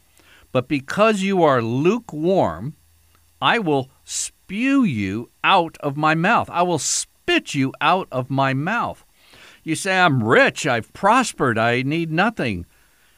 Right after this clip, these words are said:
And not knowing that you are wretched, pitiable, poor, blind, and naked. Now, I could be a prophet and compare this to the church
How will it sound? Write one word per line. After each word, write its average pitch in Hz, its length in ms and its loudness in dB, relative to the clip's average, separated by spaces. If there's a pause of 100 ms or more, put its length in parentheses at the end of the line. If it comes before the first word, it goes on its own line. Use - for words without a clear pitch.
(160)
And 104 160 -6
not 135 200 -2
knowing 123 420 -2
that 110 180 -8
you 101 120 -6
are 82 140 -8
wretched, 117 540 -6 (280)
pitiable, 101 760 -6
poor, 131 480 0 (100)
blind, 123 720 -2 (420)
and 117 240 -2
naked. 131 540 -4 (220)
Now, 104 340 -2 (320)
I 117 120 -4
could 131 340 -4
be 117 100 -2
a 95 80 -2
prophet 110 560 0
and 107 160 -8
compare 110 460 0
this 117 380 -2
to 101 420 -6 (580)
the 123 100 -4
church - 560 -4